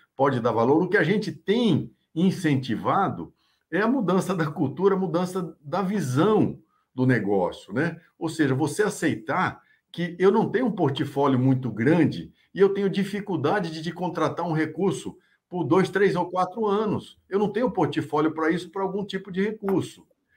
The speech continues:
Então, se você aceita esse fato, e a gente tem vários operadores independentes, também não é muito simples, é, é, é, ajustar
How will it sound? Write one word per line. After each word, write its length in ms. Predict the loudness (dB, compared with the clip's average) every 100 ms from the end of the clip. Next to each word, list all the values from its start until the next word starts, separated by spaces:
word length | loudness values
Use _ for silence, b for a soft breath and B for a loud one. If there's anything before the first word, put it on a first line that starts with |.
| _
Então, 420 | -10 0 0 0 -8
se 220 | -10 0
você 320 | 2 2 2
aceita 640 | 2 -2 4 6 6 0
esse 260 | -2 -2 -8
fato, 460 | -6 -2 -2 -2 -4
e 120 | 0
a 80 | 0
gente 460 | 0 -2 -4 -8 b b _
tem 140 | -6
vários 340 | 0 2 2 0
operadores 540 | 0 0 0 0 -2
independentes, 640 | -2 -2 -2 -2 -4 -4 -12 _
também 360 | -4 0 2 2
não 200 | 2 2
é 80 | 2
muito 480 | 2 2 0 -2
simples, 640 | -4 -2 0 0 -2 -14 _ _ _ _ _ -4
é, 80 |
é, 640 | -2 2 0 0 -8 -8 -4
é, 180 | -4 -2
ajustar 880 | -2 0 -2 -4 -2 0 0 -4